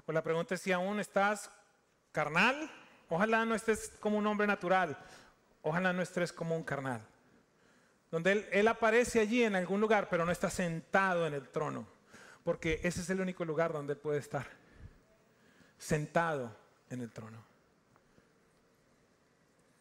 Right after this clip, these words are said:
Tienes un rey. Quítate. Bájate.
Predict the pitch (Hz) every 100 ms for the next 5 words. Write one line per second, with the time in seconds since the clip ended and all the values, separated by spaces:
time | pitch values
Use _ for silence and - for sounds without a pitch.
0 | _ _ _ _ _ 180 220 202 175 175
1 | 202 175 - _ _ _ _ _ _ _
2 | _ _ _ _ _ _ _ _ _ _
3 | _ _ _ _ _ _ - 226 - 214
4 | - - 151 135 110 _ _ _ _ _
5 | _ - - - - 135 - 214 208 -
6 | 190 - - 131 104